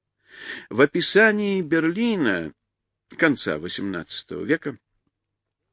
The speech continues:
Мерсье констатирует эту зависть у берлинок.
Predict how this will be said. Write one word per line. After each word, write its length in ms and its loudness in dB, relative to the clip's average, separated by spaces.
Мерсье 720 6
констатирует 960 0
эту 280 2
зависть 580 0
у 100 -4
берлинок. 640 0